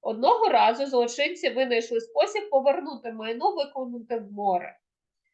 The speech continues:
Перед тим, як його кидати, ящики за борт, до них прив'язують мішки, наповнені звичайною кухонною сіллю. Вантаж тоне, але згодом спливає. Поясни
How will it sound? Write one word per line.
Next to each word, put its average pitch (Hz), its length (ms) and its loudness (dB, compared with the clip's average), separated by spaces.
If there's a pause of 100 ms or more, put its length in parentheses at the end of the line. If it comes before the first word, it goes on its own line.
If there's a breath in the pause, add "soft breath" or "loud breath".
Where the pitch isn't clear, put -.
(240)
Перед 285 280 4
тим, 285 180 0
як 247 200 0 (300)
його 247 440 0
кидати, 277 520 0
ящики 247 600 -2
за 240 120 2
борт, 285 400 -2 (400)
до 240 140 -4
них 330 220 -4
прив'язують 262 580 2
мішки, 277 680 -4 (400)
наповнені 269 680 0
звичайною 285 760 0
кухонною 262 580 0
сіллю. 233 520 -12 (680)
Вантаж 277 520 4 (240)
тоне, 226 440 -2 (280)
але 254 300 4
згодом 320 520 0
спливає. 254 760 0
Поясни 277 380 -2